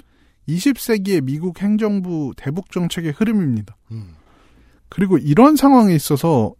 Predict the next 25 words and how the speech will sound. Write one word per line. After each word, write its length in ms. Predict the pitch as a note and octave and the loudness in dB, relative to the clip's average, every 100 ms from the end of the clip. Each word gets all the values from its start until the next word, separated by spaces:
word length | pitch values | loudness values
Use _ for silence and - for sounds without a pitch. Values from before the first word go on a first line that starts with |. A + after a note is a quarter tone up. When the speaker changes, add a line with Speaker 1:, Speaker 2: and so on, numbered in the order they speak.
| - | -6
Speaker 1:
영김이 400 | A#2+ D3 G3 F#3+ | 0 0 2 2
어떻게 400 | A2+ - - F#3 | 0 -2 -4 -2
행동했는지를 1300 | F3 G3 G3+ G3 F#3 F3 E3 D3 C#3 C3 F3+ A3+ A#3 | 0 0 0 0 0 0 0 0 0 0 0 0 0
들여다보겠습니다. 1120 | F#3+ - A2 B2+ D#3+ B2 A2 - E2+ - - - _ _ | -4 -6 -4 -4 -4 -4 -6 -6 -10 -10 -16 -20 _ _
Speaker 2:
네. 540 | D3 E3+ A#2 E2 D2 D#2 _ - | 0 2 2 -4 -16 -20 _ -12
이제 480 | C#3+ D#3+ F3 C#3 A2+ | -10 -4 -2 -4 -2
영김이 580 | C3+ D3+ E3 E3 D#3 C#3 | -4 -4 -6 -6 -4 -4
등장하게 640 | B2+ B2+ C3 A#2+ B2 A2 | -4 -2 -2 -2 -6 -8
되겠습니다. 720 | - F2+ E2+ - C2+ - - _ | -10 -14 -16 -20 -20 -20 -20 _
Speaker 1:
네. 220 | B2 A2 - | -4 -4 -6
Speaker 2:
어, 800 | C#3 C#3+ C#3+ C#3 C3+ C3 B2+ A2 | -4 -2 0 -2 -2 -6 -10 -14
그간의 400 | - C#3 G#3+ A3+ F#3 - | -14 -2 0 0 -4 -6
미국의 360 | B2+ D3+ G3+ | -4 -4 -2
대북 320 | A3 C3+ E3 F#3+ | 0 2 0 0
정책을 380 | G#3+ - F#3 | -4 -2 -2
설명했고요. 560 | D#3+ E3 D3 B2+ F#3 E3 | 0 -2 -2 -2 0 0
지금부터는 680 | - C#3 E3 C#3+ D#3+ G#3 C#3+ - _ | 0 -4 -4 -4 -4 -4 -8 -12 _
영김을 480 | A2+ B2+ D3+ F3+ G3+ | -2 0 2 2 2
설명할 500 | D3+ C#3+ A2+ F2 - | 2 0 0 -4 -6
거예요. 200 | - C3+ D3 | -8 0 4
Speaker 1:
네. 240 | C#3 A#2 - - - _ | 4 2 -4 -20 -20 _
Speaker 2:
이것 240 | A#2+ F3 D3 | 2 2 4
의미가 400 | C3+ D#3 F#3 F3+ | 0 0 2 2
없느냐? 460 | C#3 D#3+ D#3+ A#2 | 2 -2 -6 -8
아니에요. 640 | - A#2+ C#3 D#3 D3+ A2+ | -6 -4 -4 -4 -8 -8